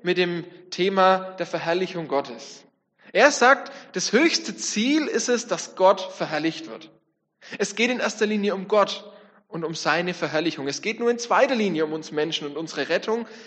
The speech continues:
Das alles dient letztendlich dazu, dass Gott dadurch verherrlicht wird. Und er sagt in seinem Buch Sehnsucht nach Gott, und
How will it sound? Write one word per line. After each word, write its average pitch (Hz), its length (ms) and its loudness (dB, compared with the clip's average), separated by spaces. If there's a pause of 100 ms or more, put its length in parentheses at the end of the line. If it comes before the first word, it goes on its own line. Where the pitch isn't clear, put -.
(100)
Das 214 280 0
alles 220 420 0
dient 233 260 -6
letztendlich 185 560 -4
dazu, 165 320 -10
dass - 240 -8
Gott 175 260 -2
dadurch 143 260 -6
verherrlicht 135 560 -16
wird. - 180 -20 (2500)
Und 247 180 6
er 254 120 10
sagt 269 340 0
in 220 160 -2
seinem 202 320 4
Buch 254 320 2
Sehnsucht 233 580 0
nach 170 260 0
Gott, 240 220 8
und 170 340 -2